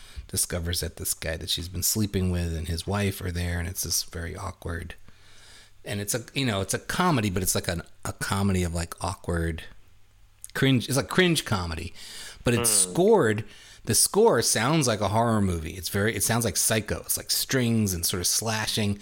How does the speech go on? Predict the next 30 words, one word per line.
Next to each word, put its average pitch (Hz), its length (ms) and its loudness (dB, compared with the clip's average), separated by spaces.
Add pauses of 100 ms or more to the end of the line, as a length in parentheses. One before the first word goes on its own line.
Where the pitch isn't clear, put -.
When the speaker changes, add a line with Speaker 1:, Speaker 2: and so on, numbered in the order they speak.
(520)
Speaker 1:
And 113 360 2
I 120 80 2
think 135 280 0
it's 127 140 2
actually 127 280 2
kinda 120 260 0
great 123 480 2
because 104 300 -2
it - 160 -8
cuts - 320 0
against 110 640 0
the 104 60 -2
comedy. 107 640 0 (320)
And 104 120 2
I 107 80 2
think 123 280 0
in 110 120 4
the 117 140 2
opposite 156 460 2
way, 98 420 0 (680)
Esperet's 120 540 2
score 101 340 2
sort 98 160 0
of - 140 -4
cuts - 320 0
against 107 520 0
the 95 120 2
sort 95 260 0
of 87 220 -4 (100)
ghoulish, 104 640 2